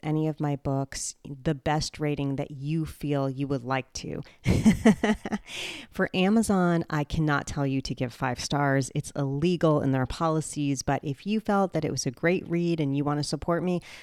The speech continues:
please give me the rating that you feel is the best for you. <laughs> There you go. I would appreciate that. And I always want to remind you to donate to this podcast because, you know, I put a lot of time and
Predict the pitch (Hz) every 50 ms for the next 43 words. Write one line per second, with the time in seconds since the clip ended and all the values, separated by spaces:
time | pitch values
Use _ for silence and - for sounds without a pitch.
0 | - _ - - 247 254 262 - - - 240 233 220 208 214 190 190 185 190 190
1 | 196 190 190 185 175 165 160 - - - - 165 160 165 180 185 185 175 - -
2 | 180 175 180 175 175 180 175 175 175 - - _ _ _ _ _ _ - 180 180
3 | 156 147 165 - 156 147 - - - - 147 139 135 123 110 - - - - -
4 | 139 - - - - - - 175 175 - - 202 180 - - 180 165 156 - -
5 | - - - - - - - - - - 139 143 - - - - 185 180 - -
6 | 175 170 160 - - 160 156 156 156 156 - - - - - - - - - -
7 | 185 185 190 - - 202 220 254 - - 254 240 233 214 202 190 180 165 170 170
8 | 160 - 175 175 170 165 - - - 147 135 123 - - 139 139 156 156 156 165
9 | - - - 156 160 156 - - - - 156 151 143 - - - 160 151 151 151
10 | 156 151 - - - - - - - - - - - - 160 - - 190 185 180
11 | 165 - - - 175 170 170 160 156 156 - - - 165 165 156 147 151 151 147
12 | 147 151 156 165 160 160 160 160 156 - - - - - - - 165 156 156 156
13 | 156 160 160 - 147 147 143 -